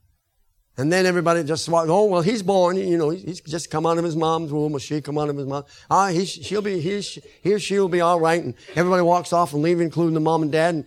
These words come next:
just leaves the baby there in the hospital, or else leaves it at home. Say, "Oh, she, they'll, they'll, they'll, you know, they're born. They've been born. They're wonderful." But that baby needs nourishment. That baby needs attention.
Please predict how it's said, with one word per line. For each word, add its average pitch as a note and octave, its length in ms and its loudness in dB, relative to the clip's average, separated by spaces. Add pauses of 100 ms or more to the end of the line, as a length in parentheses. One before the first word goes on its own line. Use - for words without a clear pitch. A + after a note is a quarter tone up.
(140)
just D#3 200 -4
leaves D#3+ 180 2
the C#3 80 -2
baby D#3 300 0
there E3 200 4
in D3+ 80 2
the D3+ 80 -2
hospital, E3 440 -2
or C#3+ 100 0
else D3 220 -2
leaves D3 200 0
it D3 120 0
at C#3+ 40 -2
home. F3 280 0 (220)
Say, F3+ 120 0
"Oh, F#3+ 140 4
she, - 260 -8
they'll, G#3 260 0
they'll, G#3 220 -2
they'll, F#3+ 400 -6 (300)
you G#3 100 0
know, F#3+ 100 0
they're F3+ 140 2
born. G#3+ 480 2 (1400)
They've D3+ 180 -6
been G3 160 0
born. A#3+ 460 0 (240)
They're F#3 160 -2
wonderful." G3+ 540 -6 (720)
But C#3 140 -8
that A3 340 -2
baby F3+ 320 0
needs D3 300 0
nourishment. D3+ 760 -6 (1400)
That E3+ 320 0
baby G3 300 2
needs D#3 300 0
attention. C#3 640 -8